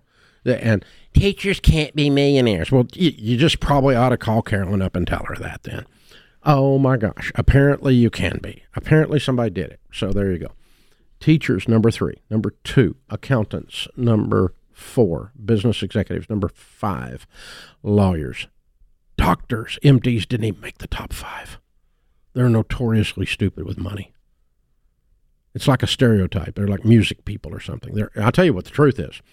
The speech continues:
The truth is, docs are like music people. The music people in Nashville that I know, there's one of two types. Dumber than a rock with money or genius. They, they don't, really, there's no middle ground. And I find the same thing with M Ds. The M Ds, they're really smart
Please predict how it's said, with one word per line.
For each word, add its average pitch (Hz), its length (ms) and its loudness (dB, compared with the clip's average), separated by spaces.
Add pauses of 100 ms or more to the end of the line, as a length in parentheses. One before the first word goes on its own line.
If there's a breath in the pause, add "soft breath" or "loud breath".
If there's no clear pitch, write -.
(200)
The - 60 -20
truth 147 200 4
is, 107 180 2 (360 soft breath)
docs 127 360 0
are 135 200 2
like 95 200 -2
music 90 260 -2
people. 90 380 -2
The 113 80 2
music 143 280 6
people 135 300 2
in 101 60 2
Nashville 113 340 2
that 113 80 4
I 110 80 2
know, 117 220 2 (400 soft breath)
there's 110 200 2
one 117 160 4
of 117 80 2
two 113 140 2
types. 80 400 -2 (600)
Dumber 143 500 4
than 113 180 0
a 85 60 -4
rock 90 480 -4
with 98 160 -2
money 92 400 -2 (440)
or 104 180 4
genius. 85 1000 -2 (840)
They, 120 140 4
they 123 200 6
don't, 120 180 4
really, 156 280 2
there's 104 160 -4
no 127 120 0
middle 107 220 0
ground. 101 320 -2
And 117 80 0
I 151 80 4
find 180 240 2
the 120 40 0
same 175 200 2
thing 180 120 2
with 156 120 4
M 156 120 4
Ds. 151 340 -2 (720)
The - 120 -10
M 160 160 6
Ds, 135 220 2
they're 110 100 -2
really 135 460 4
smart 123 480 -6